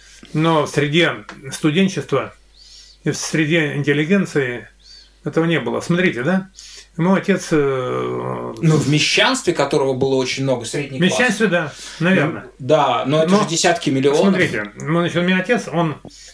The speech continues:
Speaker 1: с пятьдесят седьмого по шестьдесят второй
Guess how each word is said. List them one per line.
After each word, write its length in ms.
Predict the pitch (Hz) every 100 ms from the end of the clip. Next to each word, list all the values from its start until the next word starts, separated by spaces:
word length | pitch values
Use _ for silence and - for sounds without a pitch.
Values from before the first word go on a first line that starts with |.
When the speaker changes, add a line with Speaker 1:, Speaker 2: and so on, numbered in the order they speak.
| _ -
Speaker 1:
с 120 | -
пятьдесят 460 | 175 156 180 170
седьмого 1200 | - 143 139 131 120 117 113 - 151 180 208 170
по 220 | - 139 131
шестьдесят 340 | - 170 160
второй 380 | 170 196 208